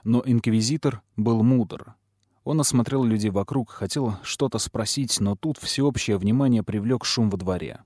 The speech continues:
Выглянув в окно, инквизитор застыл. Если бы кто-нибудь мог видеть его лицо сквозь глухую личину его шлема, то очень бы удивились тому, что Великий улыбается, смотря как пышущий злобой конь нежить, одержимый духом,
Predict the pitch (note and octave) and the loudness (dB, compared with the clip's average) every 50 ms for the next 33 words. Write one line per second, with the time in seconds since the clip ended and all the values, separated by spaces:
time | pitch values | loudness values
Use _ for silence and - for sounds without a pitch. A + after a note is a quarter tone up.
0 | _ - F2+ F2+ A2 C3 C3 B2 A#2+ A#2+ A#2 G2+ G2+ G2 G#2+ G#2 - - C3 C#3 | _ -12 -4 0 0 2 4 4 6 4 4 2 0 -2 -2 -2 0 2 2 4
1 | C3+ B2 A2 G#2+ - G#2+ A2 G#2+ A#2 B2 - A#2 G#2 G2+ F#2+ G2+ G2 - - - | 4 4 4 2 0 0 0 2 0 0 0 2 0 0 0 0 -2 -2 -4 -4
2 | G2 D#2+ - - - - _ _ _ _ A2 B2+ E3 D#3+ - D#3 C#3+ C#3+ - - | -8 -8 -8 -12 -16 -20 _ _ _ _ 2 2 4 4 4 2 0 -2 -2 0
3 | - D#3+ D#3 D3 C3+ A#2+ - - C#3 C3+ A#2+ A#2+ A#2+ D3+ D3+ C3 A#2+ - - A#2+ | 0 2 2 2 2 0 0 0 0 0 0 -2 -4 -4 -2 -2 -2 -2 -2 -2
4 | A#2 C3 C#3+ C3+ B2+ - - C#3+ B2+ - - A#2 A2+ G#2 G#2 G2 A2 A#2 A2 - | 0 2 2 0 0 -2 -2 -4 -4 -4 -2 -2 -2 -2 -2 -2 -2 -2 -2 0
5 | D3 C#3 B2 A2 A2 G#2+ - - C3 B2 A2 F#2+ G2 F2+ F2+ F2 - - D3+ D3+ | 0 2 2 2 2 0 0 0 2 2 2 2 0 -2 -2 -4 -2 -2 0 0
6 | C#3+ B2+ A2 - - A2 - - C#3+ - - C3 B2 A2+ A2 A2 G#2+ G#2+ G2+ A2 | 2 2 0 -2 -4 -6 -4 -2 -4 -2 0 0 0 0 0 0 -2 0 -2 0
7 | A#2+ C#3+ C3+ A#2 - - - G#2 A2+ D3+ D#3 - - - A2+ G2 F#2 G#2 A2+ G#2 | 0 0 0 0 -2 -2 -2 -2 -2 -2 -2 -4 -4 -4 -4 -4 -2 0 0 0
8 | G2 F#2+ F#2+ F#2+ F2 - - C3+ D3+ - _ _ - F2+ F2+ G2 G#2+ B2+ C#3+ B2 | 0 -2 -4 -4 -6 -6 -8 -10 -10 -10 _ _ -8 -4 -4 -2 0 0 0 0
9 | E2+ E2 - - - - - - - - - - - _ - - C3 B2+ B2+ - | -2 -4 -6 -8 -8 -8 -10 -14 -18 -20 -20 -20 -8 _ -2 2 2 2 2 4
10 | - D#3+ D3 - A#2 - - _ C#3+ C#3+ - - A#2+ - - A2 G#2 F#2+ F#2+ G#2 | 2 0 0 0 -4 -6 -2 _ 2 2 2 0 -4 -4 -2 -2 -2 -2 -2 -2
11 | A#2+ B2+ A#2+ G#2+ G2+ F#2+ - - A#2 A2 G2+ F#2+ F#2+ F#2+ G#2 C3 D#3+ D3+ B2 A#2+ | -2 0 0 0 -2 -4 -2 -2 0 0 0 0 0 2 2 2 2 0 -2 -4
12 | - - - - G2+ F#2+ A2 G#2+ G#2 G2+ G#2+ C#3 C3+ B2 G2+ F#2+ G2+ G#2+ C3+ D#3+ | -6 -6 -8 -8 -4 0 2 2 2 0 0 0 2 2 2 0 0 0 0 0
13 | D3+ - - B2 A2 | 0 0 0 0 0